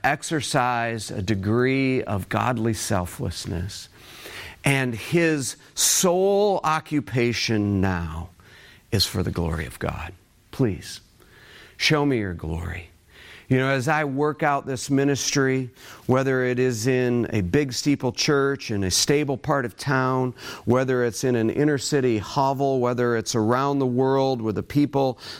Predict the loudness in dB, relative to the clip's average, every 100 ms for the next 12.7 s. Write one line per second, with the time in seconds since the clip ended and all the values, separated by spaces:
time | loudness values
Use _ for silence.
0 | -4 -2 0 0 2 2 4 2 0 -2
1 | -4 -4 -6 -8 -8 -4 -4 0 0 2
2 | 2 2 2 0 -2 0 2 2 2 0
3 | -2 0 -2 0 2 2 2 2 2 0
4 | -2 -6 -2 0 0 -2 -4 0 0 0
5 | -6 -16 -16 -16 -2 0 2 2 0 -2
6 | -12 -20 -2 0 2 0 0 0 0 -2
7 | -4 -6 -2 0 2 2 2 0 0 -2
8 | -2 0 0 -2 -2 -2 0 0 2 0
9 | -2 0 0 0 0 -2 2 2 2 0
10 | -2 -2 -2 2 2 2 0 -2 0 2
11 | 2 2 0 0 0 2 2 4 2 2
12 | 2 2 2 -2 0 0 -2